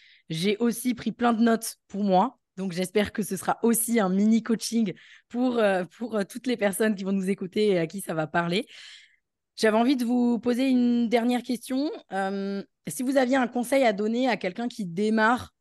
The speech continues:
en tant que manager fondateur, je vais mettre des grosses guillemets parce que nous, vraiment, sur le podcast, on n'a que des indépendants versus entrepreneurs qui nous écoutent.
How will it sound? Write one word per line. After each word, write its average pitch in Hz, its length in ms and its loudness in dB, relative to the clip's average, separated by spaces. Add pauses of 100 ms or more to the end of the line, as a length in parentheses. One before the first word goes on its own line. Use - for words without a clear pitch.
(120)
en 196 100 0
tant 226 220 -2
que 220 300 -2
manager 214 520 0
fondateur, 214 480 0
je 190 120 -4
vais 185 140 -4
mettre 196 180 -4
des 185 80 -6
grosses 196 280 -4
guillemets 233 300 0
parce 208 180 -4
que 202 220 -4 (840)
nous, 233 220 4
vraiment, 220 500 0 (180)
sur - 460 -6
le 196 120 -2
podcast, 208 520 0
on 202 100 -4
n'a 202 120 0
que 262 400 -2 (440)
des 208 200 -2
indépendants 202 500 2
versus 190 480 -2
entrepreneurs 208 600 0
qui 202 140 -6
nous 185 160 -2
écoutent. 220 300 -4